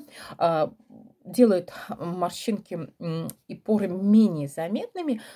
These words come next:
Ну, в общем, то, что делает ваше лицо более идеальным. И сейчас в этой коллекции я представлю вам одно из моих любимых средств. Это, а, коллекция Novage Procuticals.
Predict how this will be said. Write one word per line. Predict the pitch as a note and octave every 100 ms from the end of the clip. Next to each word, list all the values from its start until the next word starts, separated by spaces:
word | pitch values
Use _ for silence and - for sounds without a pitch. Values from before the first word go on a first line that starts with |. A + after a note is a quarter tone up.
| -
Ну, | A3 A3+
в |
общем, | A3+ - G#3
то, | G3 - C4 F4+
что | - A3+
делает | E3 E3+ G#3 E3+ E3+
ваше | E3+ F3+
лицо | F3
более | A3 F3 F3+ -
идеальным. | F3+ D#3+ C3 D3+ - - - - -
И | A3 G#3 -
сейчас | - G#3+ B3+ D#4 -
в | G#3
этой | G3+ F3
коллекции | - E3 A#3 - G3
я | F#3+
представлю | - - G#3 - - - G3 F#3 E3
вам | D#3+ D3 -
одно | - F3+
из | E3+ E3+
моих | E3 -
любимых | F3 F3 E3+ E3+
средств. | G#3 B3 D4+ - -
Это, | - G#3+ G3 F3+ - - - -
а, | F3 E3+
коллекция | E3 F#3+ F3 - F3
Novage | F3 E3+ F3+ F#3+ - -
Procuticals. | E3 - G#3+ B3 D4 C#4+ C4 B3 A#3+